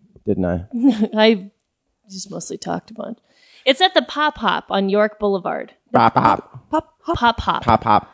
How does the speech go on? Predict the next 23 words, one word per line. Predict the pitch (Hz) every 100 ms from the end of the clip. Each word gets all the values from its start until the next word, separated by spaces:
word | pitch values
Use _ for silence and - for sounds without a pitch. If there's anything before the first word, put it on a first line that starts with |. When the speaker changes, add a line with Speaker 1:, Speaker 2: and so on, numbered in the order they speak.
| _
Speaker 3:
Yeah, | 339 330 220
what | 330 359 -
is | 285 285 269
the | -
cross | 269 285 277
street | - 240 190 -
or | 226
what's | 254 254
the | - 247 226 208
Speaker 1:
Fiftieth. | 120 - 127 123 127 - - - _
It's | 104
like | 107 -
fifty, | 120 - 113 104
fifty-first? | - - 101 104 107 - - _ _ _ _ _ _ _ _ _ -
Uh, | 90
Avenue | 113 117
fifty. | 110 110 113 113
Speaker 3:
No, | 113
you | - -
just, | 277 294 285 _ _
you | 269 277
don't | 285 285
have | 285